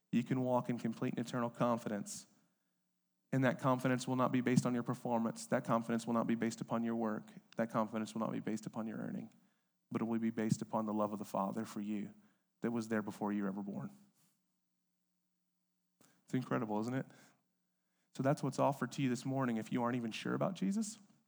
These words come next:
And believer, that's what's already yours if you're in Christ. I pray for peace for you this week,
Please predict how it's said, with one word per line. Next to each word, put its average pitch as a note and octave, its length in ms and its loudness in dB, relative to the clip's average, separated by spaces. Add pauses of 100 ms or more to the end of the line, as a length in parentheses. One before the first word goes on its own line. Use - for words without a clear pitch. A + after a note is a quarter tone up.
(480)
And C3 120 2
believer, D3+ 460 4 (340)
that's C#3+ 220 0
what's D3 160 0
already B2+ 340 2
yours G#2+ 540 -4 (840)
if - 140 -4
you're G2+ 140 -2
in G2+ 100 -6
Christ. F#2+ 540 -2 (1000)
I C#3 60 0
pray F#3+ 220 2
for - 160 0
peace - 420 2
for - 140 -2
you G#2+ 140 -2
this G2+ 220 -6
week, G2 340 -8